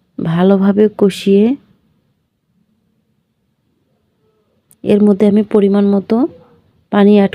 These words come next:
করে দিলাম, দিয়ে ঢাকনা দিব। ওলকপিটা যখন আশি পার্সেন্ট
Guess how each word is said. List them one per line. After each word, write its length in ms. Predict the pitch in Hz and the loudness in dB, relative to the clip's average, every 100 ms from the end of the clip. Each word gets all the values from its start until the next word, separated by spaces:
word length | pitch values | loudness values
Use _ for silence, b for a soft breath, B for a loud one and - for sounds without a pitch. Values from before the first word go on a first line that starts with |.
| - | -2
করে 160 | 196 196 | 0 0
দিলাম, 220 | 202 220 339 _ _ - | 0 0 -4 _ _ -2
দিয়ে 160 | 196 202 180 | 0 2 0
ঢাকনা 280 | 180 196 190 | 0 0 2
দিব। 140 | 196 214 349 - _ _ _ _ | 0 0 -2 -6 _ _ _ _
ওলকপিটা 560 | - 196 - 202 208 208 208 | -4 -2 -2 -4 -2 0 0
যখন 280 | 202 202 233 320 _ _ _ _ _ _ _ _ _ _ _ _ _ _ _ _ _ _ _ - | 0 0 0 -2 _ _ _ _ _ _ _ _ _ _ _ _ _ _ _ _ _ _ _ -10
আশি 260 | 214 - 233 | -8 -6 -4
পার্সেন্ট 360 | 240 220 214 233 | -2 -2 -2 -4